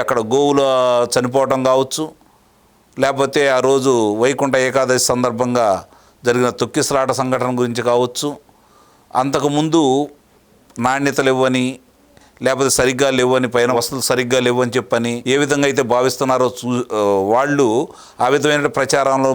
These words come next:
ముందుకు తీసుకెళ్లే క్రమంలో కావచ్చు, జరిగినవన్నీ స్పష్టంగా ఒక క్రమ పద్ధతిలో తిరుమలని ఎందుకు ఎంచుకున్నారు అంటే, మొట్టమొదటిగా ఈ కూటమి ప్రభుత్వానికి హిందువుల్ని దూరం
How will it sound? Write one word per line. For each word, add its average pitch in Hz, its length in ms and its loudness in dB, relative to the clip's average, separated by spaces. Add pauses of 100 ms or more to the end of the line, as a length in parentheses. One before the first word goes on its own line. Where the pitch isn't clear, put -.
ముందుకు 127 260 0
తీసుకెళ్లే 127 400 0
క్రమంలో 127 420 0
కావచ్చు, 123 360 0 (580)
జరిగినవన్నీ 165 580 0
స్పష్టంగా 151 520 0 (840)
ఒక 123 120 -2 (160)
క్రమ 143 180 0 (120)
పద్ధతిలో 156 460 0 (500)
తిరుమలని 170 460 2
ఎందుకు 139 200 -2
ఎంచుకున్నారు 139 580 0
అంటే, 117 240 0 (720)
మొట్టమొదటిగా 156 840 0 (380)
ఈ - 20 2 (140)
కూటమి 160 340 2
ప్రభుత్వానికి 135 800 0 (840)
హిందువుల్ని 196 560 2
దూరం 160 220 2